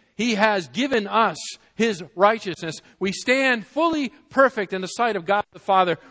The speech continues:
wrapped in the robe of the righteousness of Jesus Christ. But there is still the ongoing reality of this life. We are called to fight a fight. We're called to emulate Christ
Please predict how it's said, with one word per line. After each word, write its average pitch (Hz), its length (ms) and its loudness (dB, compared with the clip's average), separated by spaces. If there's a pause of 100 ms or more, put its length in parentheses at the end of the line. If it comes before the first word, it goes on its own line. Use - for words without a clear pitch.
wrapped 277 360 4
in 240 80 -6
the 214 100 -2
robe 240 260 4
of 214 60 0
the 190 80 0
righteousness 196 580 0
of 175 100 -6
Jesus 180 360 -10
Christ. 160 580 -4 (2250)
But 156 120 -4
there 185 100 0
is 180 100 -2
still 247 220 0
the 208 120 -2
ongoing 190 460 -4
reality 143 500 -2
of 113 100 -12
this 117 180 -14
life. - 540 -20 (1040)
We 165 100 0
are 175 60 0
called 214 380 0
to 160 60 -6
fight 190 260 -2
a 135 40 -10
fight. - 680 -14 (1200)
We're 202 140 6
called 220 640 2 (320)
to 190 140 -4
emulate 190 560 -2
Christ - 680 -8